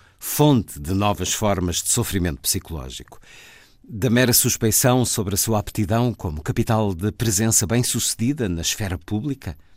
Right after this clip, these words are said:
insatisfação com o corpo real, ao sentimento de não ser como se sonhou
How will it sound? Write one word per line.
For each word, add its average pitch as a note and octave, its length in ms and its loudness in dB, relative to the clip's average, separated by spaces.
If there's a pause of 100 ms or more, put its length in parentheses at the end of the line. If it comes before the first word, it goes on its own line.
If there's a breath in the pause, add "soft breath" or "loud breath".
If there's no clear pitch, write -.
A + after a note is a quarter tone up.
(340)
insatisfação - 580 -6
com E2+ 120 -8
o D2+ 60 -8
corpo - 280 -10
real, E2 360 -10 (400 loud breath)
ao B2 100 4
sentimento C#3 500 4
de A#2+ 100 4
não C3+ 140 8
ser D3+ 240 4
como C3+ 220 4
se - 180 0
sonhou G#2 460 0